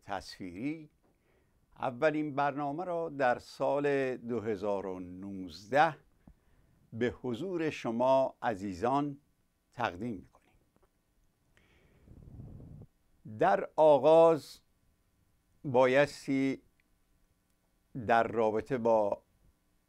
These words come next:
بارندگی‌های اخیری که در کشور عزیزمان ایران رخ داده و نتایجی که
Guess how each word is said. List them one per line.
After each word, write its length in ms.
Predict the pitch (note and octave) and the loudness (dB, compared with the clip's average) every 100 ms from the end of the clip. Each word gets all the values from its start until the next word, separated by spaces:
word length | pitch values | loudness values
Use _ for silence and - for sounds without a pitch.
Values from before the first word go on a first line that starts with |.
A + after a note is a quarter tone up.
| _ _ - | _ _ -2
بارندگی‌های 1400 | G#2+ A2 G#2+ G#2+ G2 F#2 F#2+ G2+ G2+ B2+ B2+ A#2+ A2+ A2+ _ _ _ _ _ _ _ _ _ _ - | 2 4 2 -2 -4 -6 -4 -2 2 2 2 0 0 -4 _ _ _ _ _ _ _ _ _ _ -16
اخیری 500 | D3+ - D3+ C#3 C3+ | -12 -6 -2 0 0
که 160 | - B2 | 0 2
در 240 | A2+ G#2+ | 2 2
کشور 400 | - A2+ - B2+ | -2 -8 0 2
عزیزمان 720 | B2+ G#2 A#2+ A#2+ A#2 A2+ A2 | 4 2 -2 -4 -2 -4 -6
ایران 480 | - G2 G#2 C3 G2+ - _ _ _ _ _ _ _ _ _ _ _ _ - | -8 -4 0 2 0 -8 _ _ _ _ _ _ _ _ _ _ _ _ -10
رخ 300 | A2+ G#2 - | -6 -6 -4
داده 580 | A2 G2+ F#2+ C3+ C#3+ D3 _ _ _ _ _ _ _ _ _ - G#2+ | 0 2 2 2 2 -2 _ _ _ _ _ _ _ _ _ -10 2
و 380 | A#2+ C3 C#3+ - - _ - | 6 8 8 4 -6 _ -6
نتایجی 1040 | A2+ A#2 - B2 A#2 A2 A#2 E3 C#3+ D3 | 0 0 0 2 2 2 0 0 0 -4
که 500 | B2+ C#3 B2 A#2+ G2+ | 0 2 4 2 -2